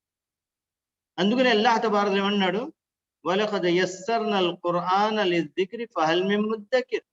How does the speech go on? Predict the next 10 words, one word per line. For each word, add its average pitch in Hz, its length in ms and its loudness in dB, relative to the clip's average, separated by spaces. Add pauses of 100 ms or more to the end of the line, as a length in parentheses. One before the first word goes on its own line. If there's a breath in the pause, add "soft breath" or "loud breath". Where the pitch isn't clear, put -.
(1700)
ఖురాన్ 196 680 2 (580)
అర్థం 190 360 2
చేసుకుంటానికి 202 1080 0 (640)
మనము 202 640 0 (600)
చాలా 233 460 4
సులువుగా 247 580 -2
తయారు 220 520 2
చేసి 190 240 0
దాన్ని 208 340 -2
అవతరింపజేశాం. 190 920 -4